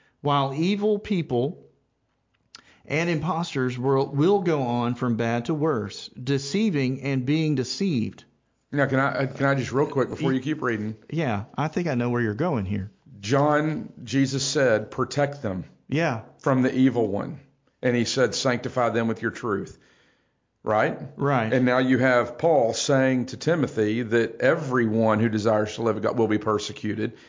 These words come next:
Speaker 1: Right.
Speaker 2: So it just affirms that we need that protection that Jesus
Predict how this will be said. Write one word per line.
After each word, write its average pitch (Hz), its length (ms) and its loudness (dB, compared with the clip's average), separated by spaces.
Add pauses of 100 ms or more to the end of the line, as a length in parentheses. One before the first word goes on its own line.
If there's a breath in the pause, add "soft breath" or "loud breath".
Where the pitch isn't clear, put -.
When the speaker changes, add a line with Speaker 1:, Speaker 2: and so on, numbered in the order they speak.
Speaker 1:
Right. 117 260 -2
Speaker 2:
So 143 140 6
it 135 60 4
just 127 240 0
affirms 131 640 0
that 117 300 2 (400)
we 139 240 2
need 156 240 2
that 117 200 2
protection 120 600 -2
that 117 80 -2
Jesus 117 580 -2